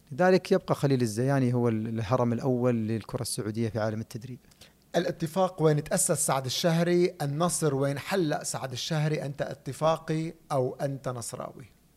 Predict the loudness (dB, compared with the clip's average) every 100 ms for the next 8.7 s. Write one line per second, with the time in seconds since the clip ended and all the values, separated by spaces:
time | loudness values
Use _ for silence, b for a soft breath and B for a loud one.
0 | _ _ _ _ _ _ b b b b
1 | b b -4 0 4 6 6 6 4 4
2 | 4 4 4 4 4 4 -2 _ _ _
3 | _ _ -12 -10 -6 4 6 6 2 -2
4 | 4 6 6 4 2 2 2 2 4 4
5 | 4 2 0 4 4 4 2 4 4 4
6 | 0 -2 -12 b b b b b b -4
7 | 6 8 10 8 8 6 4 4 4 4
8 | 2 2 2 0 -2 0